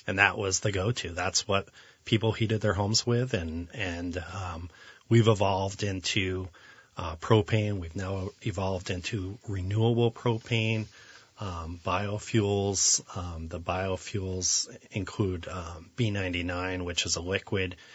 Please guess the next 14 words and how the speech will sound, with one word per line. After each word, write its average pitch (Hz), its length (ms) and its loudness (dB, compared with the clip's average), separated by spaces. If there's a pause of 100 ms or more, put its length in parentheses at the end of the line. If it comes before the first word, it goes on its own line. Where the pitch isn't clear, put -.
(400)
um, 90 300 -4
heating 120 400 8
oil, 113 440 4 (360)
um, 90 480 -4 (180)
made 95 260 2
from 90 360 -2 (220)
recycled, 98 720 2 (200)
um, 90 320 -4
grease 101 540 0
that 90 220 2 (180)
you 104 140 0
would 92 120 -4
have 95 340 2
in, 87 400 -2